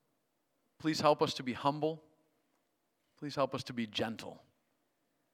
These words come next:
I pray that we would represent you well, because we don't want to disparage the name of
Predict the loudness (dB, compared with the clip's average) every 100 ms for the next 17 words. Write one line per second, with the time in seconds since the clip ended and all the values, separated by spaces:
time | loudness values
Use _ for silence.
0 | _ _ _ -14 -2 2 2 4 4 6
1 | 2 2 -2 -4 -2 2 4 2 -2 -6
2 | -14 -20 _ -20 -20 _ _ -8 -6 -6
3 | -6 -6 0 2 2 0 -2 -4 -4 -8
4 | -6 -8 -2 0 2 -2 -6 -8 -6 -8
5 | -10 -12